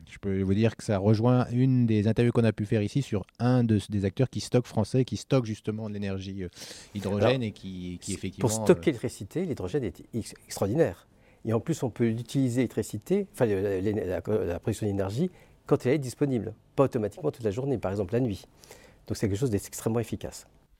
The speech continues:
Speaker 1: Euh, du côté des, des perspectives, euh, comment se présente pour vous cette, euh, année, cette nouvelle année deux mille dix-huit ?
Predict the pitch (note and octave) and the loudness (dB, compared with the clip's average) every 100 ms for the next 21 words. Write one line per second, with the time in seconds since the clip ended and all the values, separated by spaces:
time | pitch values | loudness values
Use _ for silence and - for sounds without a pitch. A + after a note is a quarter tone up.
0 | _ - _ - - F2+ F#2+ G#2 C3+ D#3 | _ -20 _ -20 -14 -8 -6 -2 2 4
1 | D#3 C3+ A#2+ A#2 C3 - C3 A#2 D3 E3+ | 4 4 2 4 2 2 -2 -2 0 2
2 | F#3+ D3+ B2+ B2 A#2+ A#2 A#2 - C3 C3 | 4 4 4 4 0 -2 -4 -2 0 0
3 | - B2+ B2 C3+ - A2+ A#2+ C#3+ - A2 | 0 0 2 2 2 0 2 2 0 -2
4 | G#2+ G#2 G2+ A2 A#2+ B2+ A#2+ A2 A2+ A2+ | 2 2 2 0 0 0 0 0 0 2
5 | A#2 A2+ A#2 G#2 G#2 G2 G2 F2+ F2+ | 4 4 2 0 0 0 -2 -2 -2